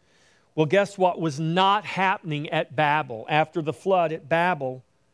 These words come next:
all the nations of the earth resisted being scattered in order to fill the earth. Instead, they solidified themselves against God.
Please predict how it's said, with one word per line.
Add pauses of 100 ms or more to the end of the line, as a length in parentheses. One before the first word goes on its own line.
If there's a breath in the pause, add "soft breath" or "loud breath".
(260)
all
the
nations
of
the
earth
resisted
being
scattered
in
order
to
fill
the
earth.
Instead,
they
solidified
themselves
against
God.